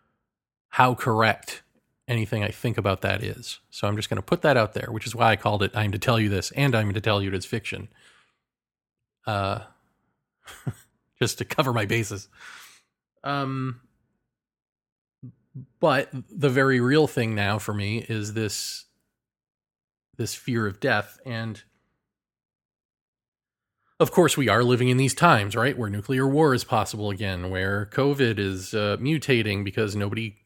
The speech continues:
not enough people anyway, care enough to do anything about it. Um, and climate change and on and on. So there's that.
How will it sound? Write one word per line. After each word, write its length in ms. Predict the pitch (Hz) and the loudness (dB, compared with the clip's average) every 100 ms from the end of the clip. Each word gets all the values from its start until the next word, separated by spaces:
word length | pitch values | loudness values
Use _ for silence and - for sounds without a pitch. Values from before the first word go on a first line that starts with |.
| - | -16
not 380 | 143 107 117 135 | -10 -2 2 4
enough 280 | 131 139 - | 6 4 2
people 300 | 113 110 104 | -2 0 -2
anyway, 260 | 110 123 | -2 -2
care 480 | 117 175 139 104 101 - 131 | -2 0 2 0 -2 -10 -4
enough 340 | 110 104 - | -2 -4 -6
to 400 | - 110 104 101 - 110 | -6 -2 -2 -4 -8 0
do 180 | 160 175 | 2 4
anything 300 | 113 113 98 | 2 -2 -4
about 280 | 92 92 - | -4 -6 -8
it. 240 | - - - - | -16 -20 -16 -10
Um, 540 | 107 104 101 98 95 _ _ _ _ _ _ _ _ _ _ _ _ _ _ _ _ _ _ | -8 -6 -6 -6 -8 _ _ _ _ _ _ _ _ _ _ _ _ _ _ _ _ _ _
and 320 | 170 160 156 131 | -4 -2 -2 -2
climate 340 | 120 113 113 | 0 0 -2
change 320 | - 107 107 | -4 -4 -4
and 100 | 104 | -6
on 180 | 98 98 | -4 -4
and 120 | 95 | -6
on. 260 | 95 98 - _ _ _ _ _ _ _ _ _ _ _ _ _ _ _ _ _ _ _ | -8 -14 -18 _ _ _ _ _ _ _ _ _ _ _ _ _ _ _ _ _ _ _
So 200 | - 156 | -4 0
there's 260 | 135 123 - | 0 -2 -2
that. 420 | 139 98 - - | -4 -4 -6 -14